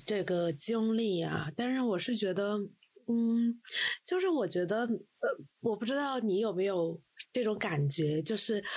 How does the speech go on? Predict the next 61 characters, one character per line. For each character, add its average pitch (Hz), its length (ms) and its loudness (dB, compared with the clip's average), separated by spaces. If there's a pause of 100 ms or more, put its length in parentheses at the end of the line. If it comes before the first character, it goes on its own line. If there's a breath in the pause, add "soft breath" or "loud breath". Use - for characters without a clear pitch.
(400 loud breath)
我 427 120 0
感 226 180 -2
觉 190 120 2
就 247 120 0
是 269 160 -2
在 254 300 -2
一 196 140 0
个 285 200 -2
时 - 260 -2
间 202 240 0
段 226 220 0
啊， 175 120 -4 (480 loud breath)
就 254 120 0
是 240 80 0
你 196 200 2
对 254 300 -2
这 269 160 -2
一 208 140 0
届 233 220 0
奥 220 200 0
斯 226 160 -2
卡 208 240 -2
的， - 140 -2
我 196 100 0
不 185 80 -6
知 240 80 -2
道 233 80 0
现 262 220 -2
在 220 120 0
会 190 300 -2
不 165 60 2
会 180 100 0
啊， - 80 0
我 175 80 -2
现 202 180 -2
在 196 60 0
也 175 100 -2
不 - 120 -10
太 190 180 0
清 175 240 0
楚， - 100 -2 (600 loud breath)
就 226 120 0
是 214 140 0
你 214 100 0
对 285 120 -2
这 320 100 0
一 302 140 -2
届 302 240 -2
奥 262 180 0
斯 233 160 -2
卡 202 220 -4
看 294 340 -2
过 214 320 0
多 208 180 0
少 220 200 0
片 285 340 0
子 262 140 0
这 208 100 0
件 202 180 0
事 240 220 0
情， 175 260 0